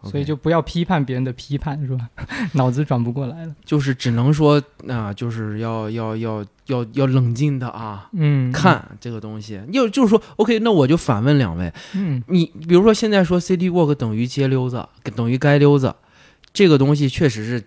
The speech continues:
Speaker 1: 经过大家的认可了。
Speaker 2: 嗯。
Speaker 1: 那我想说，你们会 City Walk 吗？
Speaker 2: 我挺会的，就但是
Speaker 1: 那你，你一 walk，别人就说你这街溜子。
Speaker 2: 啊，
Speaker 1: 啊。
Speaker 2: 我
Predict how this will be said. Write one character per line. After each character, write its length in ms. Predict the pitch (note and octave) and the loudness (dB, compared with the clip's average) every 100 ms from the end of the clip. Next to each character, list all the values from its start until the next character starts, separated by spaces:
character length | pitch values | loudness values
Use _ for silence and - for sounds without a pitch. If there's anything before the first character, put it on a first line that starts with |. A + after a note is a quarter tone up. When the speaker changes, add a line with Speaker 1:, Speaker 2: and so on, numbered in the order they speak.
| _ _ - | _ _ -8
Speaker 1:
经 180 | C3+ | -4
过 140 | C3 B2 | -2 -2
大 160 | B2 | -2
家 140 | A2+ A2 | -4 -6
的 80 | A2+ | -4
认 180 | B2 | -6
可 140 | A2+ A2+ | -6 -10
了。 260 | - - - _ | -12 -14 -18 _
Speaker 2:
嗯。 240 | E3 C#3+ | -2 0
Speaker 1:
那 160 | C3 E3+ | 2 4
我 160 | D3 D3+ | 4 4
想 220 | B2+ A#2 | 2 0
说， 180 | B2 B2+ | 0 0
你 180 | A#2+ | 0
们 160 | G2+ A2 | -2 -2
会 160 | B2+ A#2+ | 0 -2
City 320 | A#2 A2 A2 | -2 -6 -6
Walk 260 | G#2+ G2+ | -8 -12
吗？ 120 | F2 A#1+ - _ _ _ _ _ - - _ | -14 -20 -20 _ _ _ _ _ -20 -20 _
Speaker 2:
我 160 | E3+ F#3+ | 0 2
挺 260 | - C#3 | 2 0
会 200 | A#2 D#3+ | 0 -2
的， 120 | A#2+ - _ _ _ | -2 -10 _ _ _
就 120 | B3 | 4
但 200 | A#3 A#3+ | 6 6
是 180 | G3 D3 | 6 4
Speaker 1:
那 60 | C#3+ | 2
你， 100 | D3+ | -2
你 120 | F3+ | 0
一 60 | B3+ | 2
walk， 280 | C4+ G#3 D3 | 4 4 4
别 140 | C3+ | 4
人 80 | C3+ | 2
就 100 | C3 | -2
说 160 | C3 | -2
你 60 | A2 | -4
这 100 | G#2 | -6
街 220 | F#2+ G2+ | -6 -8
溜 180 | F#2+ F2+ | -8 -10
子。 100 | - - _ _ _ _ _ - | -14 -20 _ _ _ _ _ -4
Speaker 2:
啊， 360 | D#3+ C#3+ B2+ B2 | 0 0 -2 -6
Speaker 1:
啊。 240 | A2+ F#2+ | -8 -6
Speaker 2:
我 100 | D3+ | -8